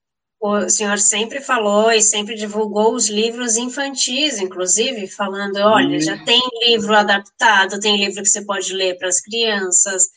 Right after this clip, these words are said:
Speaker 1: né? E sempre levou nas feiras os livros que eram pra fazer junto com o Evangelho no Lar, né? Porque também tem isso, né, seu Luiz? Não é só o Evangelho, né? E hoje também tem o Evangelho das Crianças, né? Também é,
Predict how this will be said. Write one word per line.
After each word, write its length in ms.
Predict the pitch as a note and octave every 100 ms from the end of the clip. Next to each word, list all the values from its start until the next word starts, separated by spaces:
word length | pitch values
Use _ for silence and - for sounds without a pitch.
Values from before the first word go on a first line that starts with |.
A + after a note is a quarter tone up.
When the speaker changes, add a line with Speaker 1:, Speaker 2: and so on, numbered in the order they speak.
| _ _
Speaker 1:
né? 240 | G3+ G#3 G#3
E 60 |
sempre 400 | - A3+ C4+ C4
levou 500 | B3+ A#3+ G3+ G3+ G#3+
nas 240 | G3+ G3+ -
feiras 600 | - A3 B3 A#3 G3+ F#3+
os 200 | G3+ F#3
livros 580 | F#3+ F#3+ G#3 G#3+ A3 -
que 180 | A3+
eram 280 | G#3 G#3 A3
pra 120 | A3+ G#3+
fazer 340 | A#3+ A3+ A#3
junto 420 | A#3 B3+ C#4 D4
com 220 | C#4 C4
o 60 | C4
Evangelho 580 | B3+ B3+ B3+ B3 A#3+ A#3+
no 100 | C4+
Lar, 260 | C4+ F3+ F#3
né? 140 | F#3+
Porque 180 | - A3
também 360 | A#3+ B3 B3+ C4
tem 260 | D#4+ C#4+
isso, 240 | A3 - G3
né, 100 | F#3+
seu 160 | F#3+
Luiz? 220 | F3+ F3+ -
Não 120 | G3
é 80 | A3
só 420 | - A#3+ A#3 A#3
o 80 | G#3+
Evangelho, 760 | G3+ G3+ F#3 F3+ F3 - - - _ _ _ -
né? 120 | G3+
E 100 | C4+
hoje 160 | A#3 A3
também 200 | D4+ A3
tem 100 | G#3
o 40 |
Evangelho 380 | G#3+ C4+ A3+ A3+
das 180 | G#3 G#3
Crianças, 640 | F#3 F3 E3 - F3 F3
né? 200 | - F#3+ F#3+
Também 480 | D#3+ E3+ G#3+ F#3 D#3+
é, 480 | D#3+ E3+ E3 E3